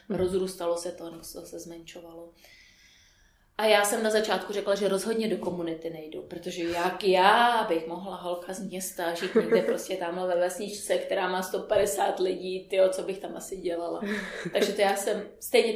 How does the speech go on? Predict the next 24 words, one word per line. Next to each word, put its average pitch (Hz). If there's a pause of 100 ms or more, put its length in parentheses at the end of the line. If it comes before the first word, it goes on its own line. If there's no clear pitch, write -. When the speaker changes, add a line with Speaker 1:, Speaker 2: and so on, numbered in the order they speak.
Speaker 2:
tak, 214
jako -
jsem 190
řekla, 190
že 208
nikdy 190
nemůžu 180
být 180
katolík 175
a -
pak -
najednou 180
šup 185
a 185
bylo 175
to. 190 (800)
A 190
tak 190
taky 202
to 233
takhle 175
bylo, 160
že -
prostě 170